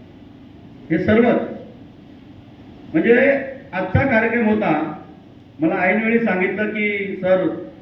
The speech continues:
उद्या कार्यक्रम आहे, परंतु आपले अध्यक्ष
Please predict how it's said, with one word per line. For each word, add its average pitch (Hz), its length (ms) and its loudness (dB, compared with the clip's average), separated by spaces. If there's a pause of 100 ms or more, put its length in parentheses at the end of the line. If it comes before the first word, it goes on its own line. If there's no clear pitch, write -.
(180)
उद्या 170 340 4 (580)
कार्यक्रम 160 540 -4
आहे, 165 260 2 (480)
परंतु 170 380 -6
आपले 170 240 -6
अध्यक्ष 160 420 -4